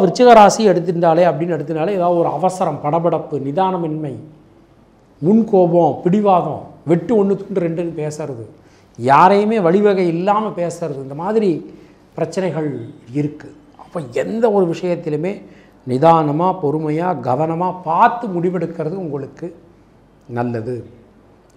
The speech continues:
அதே வேளையில சொல்வாக்கு, செல்வாக்கு அதிகரிக்கும்.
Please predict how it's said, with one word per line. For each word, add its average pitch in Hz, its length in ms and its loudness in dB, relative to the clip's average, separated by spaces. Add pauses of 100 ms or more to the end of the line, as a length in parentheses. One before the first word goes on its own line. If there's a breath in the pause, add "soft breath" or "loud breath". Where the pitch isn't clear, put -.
அதே 170 260 4
வேளையில 180 480 -2
சொல்வாக்கு, 208 520 2
செல்வாக்கு 175 600 -2
அதிகரிக்கும். 143 580 -6